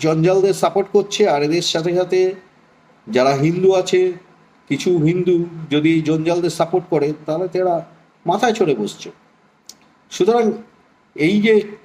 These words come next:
কিছু যারা হিন্দু, তারা যেন, তারা প্লিজ ওই জঞ্জালদের সাপোর্ট করা বন্ধ করো। মানে, এই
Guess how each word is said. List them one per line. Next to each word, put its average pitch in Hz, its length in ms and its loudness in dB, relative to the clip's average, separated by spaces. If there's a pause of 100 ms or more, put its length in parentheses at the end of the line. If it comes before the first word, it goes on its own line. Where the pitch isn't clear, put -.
(200)
কিছু 220 320 -4
যারা 214 200 4
হিন্দু, 170 600 2 (640)
তারা 170 400 4
যেন, 196 520 2
তারা 190 680 0 (300)
প্লিজ 190 540 0
ওই 160 220 2
জঞ্জালদের 185 580 2
সাপোর্ট 185 320 -4
করা 180 140 2
বন্ধ 131 220 -2
করো। 95 200 -6 (1120)
মানে, 165 340 2
এই 190 80 2